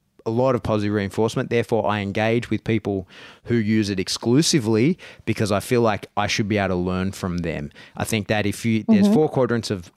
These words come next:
Speaker 1: operant conditioning, and if you've decided, "I'm only gonna play in one of them," and you manage to be successful as a dog trainer, you therefore should be exceptional at that, at that thing. And so I engage with many people.
Speaker 2: You should.
Speaker 1: Unfortunately, I'm regularly let down,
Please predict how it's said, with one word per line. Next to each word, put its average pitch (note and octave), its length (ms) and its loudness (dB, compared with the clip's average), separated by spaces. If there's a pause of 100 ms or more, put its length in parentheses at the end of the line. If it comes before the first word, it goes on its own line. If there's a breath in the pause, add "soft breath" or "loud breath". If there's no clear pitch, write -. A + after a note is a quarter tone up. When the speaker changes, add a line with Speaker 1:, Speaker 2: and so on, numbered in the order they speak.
(140)
Speaker 1:
operant A2+ 260 0
conditioning, C3 540 0
and G#2+ 140 -2
if G2 140 -4
you've C3+ 220 2
decided, G#2 480 0
"I'm F#2+ 100 -2
only G2+ 280 -2
gonna F#2 180 -4
play F2+ 300 -4
in F2+ 120 -4
one F2+ 160 -4
of E2+ 140 -6
them," E2+ 240 -6 (340 loud breath)
and A#2+ 320 0
you A2+ 180 0
manage G#2 440 0
to G2 80 -6
be F#2+ 160 -2
successful G2 680 -2
as F2+ 120 -2
a F#2 40 -4
dog F2 220 -2
trainer, E2+ 280 -4
you F#2+ 220 0
therefore F#2+ 380 0
should F2 180 -4
be E2+ 200 -2
exceptional E2+ 680 -4
at E2 180 -6
that, D#2 240 -4 (120)
at F2 140 -6
that - 240 -6
thing. D2+ 280 -10 (260 loud breath)
And G#2+ 100 -4
so A#2 140 2
I A#2 80 0
engage C3 300 2
with A2 80 0
many F#2+ 140 0
people. F#2 260 0
Speaker 2:
You E2+ 40 4
should. A#3+ 180 2
Speaker 1:
Unfortunately, A#2 500 0
I'm F2 160 -2
regularly F2 360 -2
let F2 200 -4
down, F#2+ 380 -2